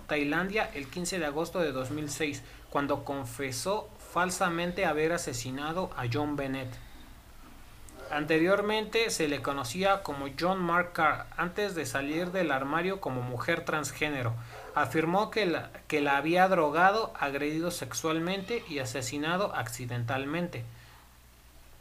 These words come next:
Según las autoridades, también dijeron que no encontraron ninguna evidencia que vincule a Rage con las escenas del crimen.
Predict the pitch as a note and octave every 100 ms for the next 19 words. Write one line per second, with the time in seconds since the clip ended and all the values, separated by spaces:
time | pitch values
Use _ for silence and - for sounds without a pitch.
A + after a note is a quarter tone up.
0 | - - - - - - - E3+ G3+ A3+
1 | A#3 F#3 D#3+ C#3+ D3 E3 F#3+ D#3+ D3 D#3+
2 | F3 F#3 F#3 F#3+ F#3+ D3+ D3 F3 F3+ F#3
3 | F3+ F#3 F#3 D3+ C3+ E3 F#3 F3+ C3 D#3
4 | - F3+ F3+ C3+ B2+ B2+ F3 F3+ F3 D3
5 | D#3+ F#3+ F3+ - E3+ C#3+ B2 C3+ A#2 D#3+
6 | E3 C#3 B2 A#2 C#3+ C3 A2+